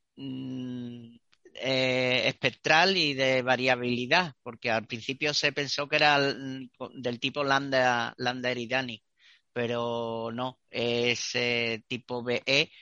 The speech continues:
o sea que tenemos una variable ahuevada y la octava más, más brillante del cielo, muy particular. Yo creo que se merece estar ahí en el, en tu calendario, ¿no?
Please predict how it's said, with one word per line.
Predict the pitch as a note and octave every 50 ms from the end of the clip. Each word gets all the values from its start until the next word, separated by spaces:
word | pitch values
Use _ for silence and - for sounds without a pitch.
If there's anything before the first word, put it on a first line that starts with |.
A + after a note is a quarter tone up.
| - _
o | _ -
sea | - B2+ B2+
que | A2 A2+ A2
tenemos | G2+ A#2 A2+ A2+ B2 C3+ C3+ C3+ C#3+
una | D3+ D3+ D3+ C#3+
variable | C3 B2+ C3 B2+ B2+ B2+ C#3+ D#3+ E3+ F3 F#3 G3 G#3 G#3+ G#3 - -
ahuevada | - B2+ A#2+ A#2+ B2 A#2+ A#2+ C3 D3 E3 E3 E3+ F#3 G3 G3+ A#3+ - - - - - - - - - - _ _ _
y | - C3+ C#3 C3+
la | C3 C3 A#2+
octava | A#2+ A2 - - D3 D3 D3+ D#3+ D#3+
más, | D#3 D3+ D3 D3 D3 D3 C#3+ C#3+ C#3 C#3 C#3 C#3 C3+ C3+ - - - - - _ _ _ _ _ - - - - - - - _ _ _ _ _ _ -
más | C#3+ C#3+ C#3+ C#3+ C3
brillante | C#3 D3 C#3 C#3+ C#3+ C#3 B2 C3 C3
del | C3 B2+
cielo, | B2 - - F3+ F3+ D#3 A#2+ A2+ - _
muy | - B2+ B2+ B2+ C3+ C3+
particular. | B2 C3 B2+ A#2+ - C3+ A2 A#2 B2+ D3+ G3 G3+ F3 E3+ - -
Yo | B2+ B2 B2+ C3 A#2+
creo | B2 C3 C#3 C#3 B2+
que | C#3 D3 D3 D3 C#3+ C3
se | - C#3+
merece | C3+ C3 B2+ B2 C3 C3+ C3 - - C#3 C#3 C#3 C#3 C3+ C3+ B2+ B2 B2+ - -
estar | - - - C3
ahí | A#2+ B2 C3+ C#3+ C#3
en | B2+ B2 B2+
el, | B2 B2 B2 A#2+ A#2 A#2+ A#2 A#2 A#2 _ _ _ _ _
en | - C3 C3 C3 B2
tu | - C3+ B2+ B2+ B2 A2+
calendario, | - B2+ B2 A#2+ A#2+ B2 B2 C3+ D#3+ D3+ B2 A#2+
¿no? | C3+ D#3+ F#3